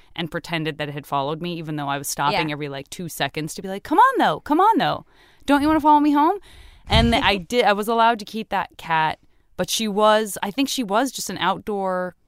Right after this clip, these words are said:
Speaker 1: cat, and then she did get hit by a car.
Speaker 2: Yeah.
Speaker 1: Um, but if
Speaker 2: Oh.
Speaker 1: I had had, if I were welcoming strays in the backyard, my dad would have sh-, shut it down. So what I want to perceive from what I, what I, what I'm hoping is true,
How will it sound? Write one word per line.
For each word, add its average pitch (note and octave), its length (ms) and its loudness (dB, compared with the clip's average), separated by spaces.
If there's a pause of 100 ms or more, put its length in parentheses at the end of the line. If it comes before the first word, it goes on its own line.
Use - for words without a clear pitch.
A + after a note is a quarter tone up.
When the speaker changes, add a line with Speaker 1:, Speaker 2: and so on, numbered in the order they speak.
Speaker 1:
cat, F3 500 0
and F#3 140 -8
then F#3 60 -8
she F3+ 100 -10
did G3 140 -10
get F3+ 120 -10
hit E3 140 -12
by D3+ 80 -10
a C#3+ 80 -10
car. F3 180 -4
Speaker 2:
Yeah. F3 240 0 (400)
Speaker 1:
Um, F3 380 2
but - 160 2
if C4 120 0
Speaker 2:
Oh. D4+ 60 6
Speaker 1:
I D4+ 140 8
had D#4 160 0
had, A3+ 400 2 (260)
if - 120 -6
I B3 80 8
were C#4 100 6
welcoming A3+ 400 0
strays F3 240 -4
in E3 80 -4
the D#3 40 -4
backyard, C#3+ 300 -4
my D3 100 -4
dad C#3 140 -4
would C3 100 -12
have - 120 -18 (100)
sh-, - 240 -16
shut D3+ 220 -6
it B2+ 80 -12
down. - 200 -12
So E3 240 -4 (220)
what G#3 180 -2
I A3+ 120 6
want A#3 460 2
to A3 440 -4 (140)
perceive E3 600 -8
from D3 580 -4
what E3+ 180 -8
I, E3 60 -4
what F3 260 -8
I, D#3+ 180 -4 (280)
what F#3 120 -10
I'm F3 140 -6
hoping G3+ 480 -2
is D#3 160 -8
true, D#3+ 420 -6